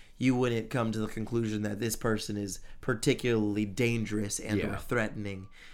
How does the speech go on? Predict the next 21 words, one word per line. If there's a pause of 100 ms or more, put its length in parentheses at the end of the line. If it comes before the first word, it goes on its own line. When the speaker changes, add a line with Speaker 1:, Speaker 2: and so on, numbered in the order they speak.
(160)
Speaker 1:
And
I
think
that's
definitely
something
that's,
like,
attractive
that
kinda
works
against
me. (300)
At
the
same
time,
that
being
said,